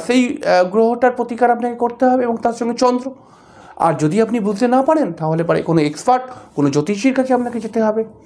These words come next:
তো অবশ্যই আপনার পারিবারিক প্রেম বজায় থাকবে তখনই, যখন আপনার সেকেন্ড হাউসের অধিপতি ভালো থাকবে। যাই হোক, এই ছোট্ট একটি বিষয়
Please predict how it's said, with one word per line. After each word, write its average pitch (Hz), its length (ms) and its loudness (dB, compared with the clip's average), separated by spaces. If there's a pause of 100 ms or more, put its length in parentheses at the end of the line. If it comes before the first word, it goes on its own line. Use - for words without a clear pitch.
(1400)
তো 156 420 4 (460)
অবশ্যই 254 580 2 (340)
আপনার 175 340 0
পারিবারিক 240 640 0
প্রেম 285 260 4 (420)
বজায় 170 260 4
থাকবে 240 280 -4
তখনই, 277 520 2 (220)
যখন 165 280 0
আপনার 214 200 -2
সেকেন্ড 170 340 0
হাউসের 170 240 0
অধিপতি 151 460 0 (320)
ভালো 127 260 0
থাকবে। - 300 -8 (600)
যাই 233 160 4
হোক, 302 180 0 (340)
এই 175 200 -2
ছোট্ট 320 320 -2
একটি 233 280 0
বিষয় 151 300 0